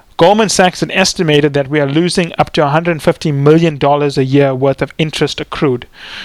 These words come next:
So the issue was trying to fix an interest accrued problem. On the, um, internal side,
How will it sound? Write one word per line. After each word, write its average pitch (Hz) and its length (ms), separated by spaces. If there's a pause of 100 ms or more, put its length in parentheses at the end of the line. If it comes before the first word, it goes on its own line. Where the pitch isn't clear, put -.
So 175 220
the 175 140
issue 240 340
was 160 120
trying 165 240
to - 60
fix - 300
an 151 80
interest 175 440
accrued 151 360
problem. 175 480 (840)
On 160 240
the, 151 320 (400)
um, 147 500
internal 226 420
side, 170 440